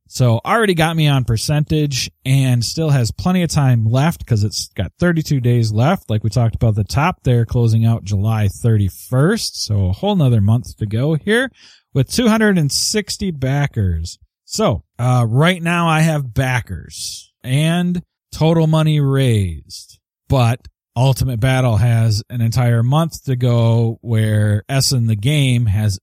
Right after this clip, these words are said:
hours. It's already in the hours countdown. So who knows?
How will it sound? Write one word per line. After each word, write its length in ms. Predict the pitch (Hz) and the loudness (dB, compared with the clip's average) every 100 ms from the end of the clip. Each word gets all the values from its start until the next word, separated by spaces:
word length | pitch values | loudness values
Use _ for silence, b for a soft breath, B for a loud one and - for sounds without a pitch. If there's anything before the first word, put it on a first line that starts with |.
| _ | _
hours. 760 | 131 139 131 107 87 85 - - | -2 0 2 2 0 -4 -10 -8
It's 160 | 95 120 | -4 0
already 260 | 113 113 | 2 2
in 80 | 110 | 2
the 140 | 107 - | 0 -2
hours 400 | 110 104 95 - | 0 0 0 -4
countdown. 640 | 104 95 82 82 90 95 _ _ _ _ - | -6 -6 -6 -6 -6 -10 _ _ _ _ -4
So 600 | 123 117 117 117 117 113 | 0 2 2 2 2 0
who 120 | 160 | 0
knows? 320 | 202 262 - | 0 -2 -6